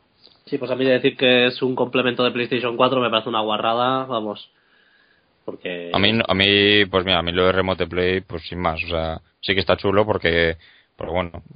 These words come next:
Speaker 2: eh, el, está, es, es, está guay, está guay tumbarte y jugar a la P S cuatro, pero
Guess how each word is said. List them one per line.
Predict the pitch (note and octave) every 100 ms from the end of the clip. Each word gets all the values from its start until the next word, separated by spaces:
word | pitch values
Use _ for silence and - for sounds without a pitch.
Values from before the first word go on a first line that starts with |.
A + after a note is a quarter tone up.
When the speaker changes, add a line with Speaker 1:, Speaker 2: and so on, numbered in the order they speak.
| - -
Speaker 2:
eh, | D2+ D#2+ D#2 D#2+ - - - - _
el, | E2 E2 E2+
está, | E2 - -
es, | E2+ E2 - -
es, | D#2 - - _ - -
está | - -
guay, | F2+ F2+ F2+ F2+
está | E2+
guay | F2 F2+ F2+
tumbarte | F2+ F2 F2+ G2+ G#2
y | F2+
jugar | - F2 F2
a |
la | E2+ E2+
P |
S | E2 -
cuatro, | F#2+ G#2+
pero | - F2 F2 F2+